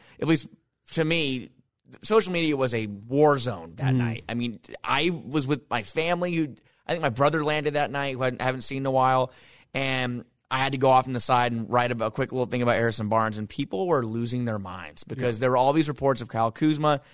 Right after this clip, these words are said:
Speaker 1: I think basically what we saw here was a culmination of the Kings did go and put their feelers out. There wasn't anything there. I think if they had a chance to really bring in a guy that could be a difference maker at the three, on the free agent market, mind you,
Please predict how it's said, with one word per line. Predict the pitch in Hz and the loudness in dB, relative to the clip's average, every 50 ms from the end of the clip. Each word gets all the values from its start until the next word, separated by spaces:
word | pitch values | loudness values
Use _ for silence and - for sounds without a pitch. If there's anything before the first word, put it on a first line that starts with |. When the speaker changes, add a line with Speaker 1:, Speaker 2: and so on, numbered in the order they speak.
| - - - - - - _ - | -20 -20 -20 -20 -20 -10 _ -2
Speaker 1:
I | 156 160 | -2 -2
think | 147 131 180 190 196 156 156 - _ _ _ _ _ _ _ _ _ _ _ _ | 0 0 -2 -2 -2 -4 -6 -12 _ _ _ _ _ _ _ _ _ _ _ _
basically | - 165 170 185 190 - 196 185 190 180 170 165 | 2 2 2 2 2 0 -2 -4 -2 0 0 4
what | 156 160 147 | 4 4 2
we | 156 151 | 2 0
saw | 135 - - 151 151 151 147 | 0 2 4 4 6 4 4
here | 139 139 131 131 | 4 2 2 0
was | 131 123 123 | 0 -2 -4
a | |
culmination | 117 - 135 135 131 135 131 127 127 123 - - 123 | -2 0 0 2 2 2 0 0 0 -2 -2 -2 0
of | 117 117 117 117 107 - - _ _ _ _ _ _ _ | 0 0 -2 -2 -6 -12 -16 _ _ _ _ _ _ _
the | - 143 | -8 -4
Kings | - 196 214 226 190 139 | 0 0 0 0 -2 -2
did | 123 156 156 156 170 170 170 - - _ _ _ _ | 0 2 4 4 4 2 -2 -6 -12 _ _ _ _
go | - 151 151 151 | 2 4 6 6
and | 156 156 151 143 - _ _ _ _ _ _ _ | 6 4 0 -4 -6 _ _ _ _ _ _ _
put | _ 165 165 | _ -4 -2
their | 196 175 | -2 -2
feelers | 135 - 143 160 170 160 139 110 104 | 0 0 2 4 6 6 4 4 2
out. | 110 107 107 123 - - _ _ _ _ _ _ _ _ | 0 0 0 0 -2 -4 _ _ _ _ _ _ _ _
There | 185 202 208 | 4 4 6
wasn't | 196 208 214 196 202 202 190 180 | 6 6 6 4 0 -2 -2 -2
anything | 185 196 202 - 202 196 | -2 -2 -2 -2 -2 2
there. | 156 165 - 185 - | 2 4 4 2 0
I | - | -2
think | 135 160 160 | -2 -2 -2
if | 175 170 | -2 0
they | 165 160 | 2 2
had | 165 170 | 2 0
a | 160 | 0
chance | - - 151 147 156 - | -2 -4 -4 -2 -4 -4
to | - 139 | -2 2
really | 147 147 151 | 4 4 4
bring | 127 120 127 131 139 143 | 2 2 0 0 0 -2
in | 147 147 | -2 -4
a | 139 | -4
guy | 123 110 127 123 131 139 135 123 120 123 127 - _ _ _ _ _ _ | -2 0 2 2 4 2 2 0 -2 -4 -6 -10 _ _ _ _ _ _
that | 131 131 123 120 117 - - _ - | -2 0 0 0 0 -2 -4 _ -6
could | - 131 | -4 -2
be | 135 135 | 0 0
a | 123 | 0
difference | 123 127 123 143 131 120 | 0 -2 -2 -4 -4 -2
maker | 127 120 113 127 123 | -2 -2 -2 -4 -6
at | 113 | -6
the | - | -6
three, | 107 - - 127 131 127 117 110 113 117 120 - _ _ _ _ _ | -8 -6 -2 0 0 0 0 -2 -4 -6 -8 -12 _ _ _ _ _
on | - 202 214 | 0 2 2
the | 208 | 2
free | - 202 208 | 2 4 6
agent | 208 196 165 156 131 | 6 6 4 2 2
market, | 131 135 143 147 143 131 113 - | 4 4 4 4 2 -2 -4 -4
mind | 107 107 98 101 101 98 | -4 -4 -4 -6 -6 -8
you, | 101 101 101 104 | -8 -8 -8 -10